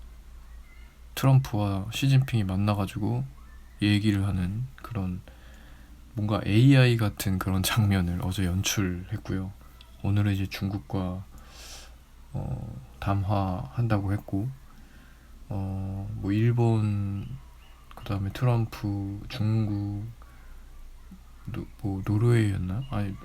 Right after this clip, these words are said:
어디였지? 어쨌든 다 와가지고 각국에 참 이 경제 올림픽 같아요, 진짜. 그 정치 올림픽? 되게 참 재밌습니다.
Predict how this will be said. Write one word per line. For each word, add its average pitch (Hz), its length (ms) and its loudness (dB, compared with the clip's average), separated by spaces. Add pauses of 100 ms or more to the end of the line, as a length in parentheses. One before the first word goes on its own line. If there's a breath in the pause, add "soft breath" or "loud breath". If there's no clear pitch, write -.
어디였지? 101 460 -4 (160)
어쨌든 101 400 -4 (1200 loud breath)
다 120 460 6
와가지고 98 500 0
각국에 98 600 -4 (1120 loud breath)
참 127 760 2 (160)
이 127 280 4
경제 131 360 6
올림픽 143 400 6
같아요, 110 320 0
진짜. 104 480 -4
그 101 400 -2 (240)
정치 135 400 2
올림픽? 139 440 2 (800 loud breath)
되게 127 300 2
참 135 200 2
재밌습니다. 107 800 4